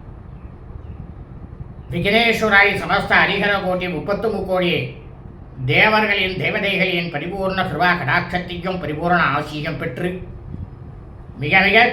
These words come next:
க்ஷேமமாகவும் எந்தவிதமான நோய் நொடி இல்லாமலும் சகல ஐஸ்வர்யத்துடனும் இருக்க வேண்டுமாய் தாங்கள் அனைவரையும் அன்புடன் கேட்டுக்கொள்கின்றேன்.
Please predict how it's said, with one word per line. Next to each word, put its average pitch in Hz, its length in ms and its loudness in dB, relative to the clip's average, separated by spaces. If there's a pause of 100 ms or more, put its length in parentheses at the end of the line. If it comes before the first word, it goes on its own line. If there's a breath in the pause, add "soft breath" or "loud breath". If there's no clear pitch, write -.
க்ஷேமமாகவும் 185 720 2 (960)
எந்தவிதமான 185 580 2 (160)
நோய் 202 220 0
நொடி 185 180 -2 (120)
இல்லாமலும் 165 500 2 (580)
சகல 190 280 2 (180)
ஐஸ்வர்யத்துடனும் 190 920 0 (760)
இருக்க 180 320 0
வேண்டுமாய் 151 480 -2 (260)
தாங்கள் 151 360 2
அனைவரையும் 165 540 0 (200)
அன்புடன் 156 400 -2 (240)
கேட்டுக்கொள்கின்றேன். 131 840 -4